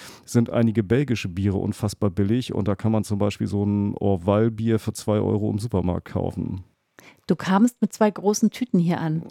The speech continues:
Speaker 1: Ja, ich war tatsächlich auch in einem Supermarkt und hab, äh, das ein oder andere nicht nur belgische Bier gekauft. Also da gibt's eine sehr schöne Auswahl teilweise.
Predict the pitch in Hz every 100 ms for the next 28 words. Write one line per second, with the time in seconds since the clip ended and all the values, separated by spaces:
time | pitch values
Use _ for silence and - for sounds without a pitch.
0 | - 104 110 104 104 123 110 107 104 98
1 | 98 107 98 101 92 110 107 101 101 101
2 | - 104 95 98 - - 101 95 98 -
3 | 104 104 101 98 95 101 - 104 98 104
4 | 104 - 101 95 95 87 95 92 - -
5 | 95 95 92 98 92 - - - 98 104
6 | 92 101 - 95 - 95 - 85 - -
7 | 78 - - -